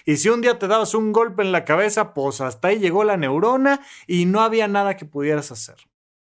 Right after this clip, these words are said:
Hoy en día sabemos que existe neurológicamente en el sistema nervioso central una neuroplasticidad,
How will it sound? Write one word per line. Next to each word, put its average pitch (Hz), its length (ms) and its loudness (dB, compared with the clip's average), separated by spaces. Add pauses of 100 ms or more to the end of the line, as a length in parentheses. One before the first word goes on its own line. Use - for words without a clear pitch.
(340)
Hoy 214 220 2
en 220 120 2
día 202 220 0
sabemos 165 460 -2
que 135 100 -12
existe 156 680 -4
neurológicamente 147 1500 -2
en 117 120 -10
el 113 100 -10
sistema 139 360 -8
nervioso 127 460 -8
central 113 540 -8 (280)
una 190 480 0 (260)
neuroplasticidad, 170 1700 -2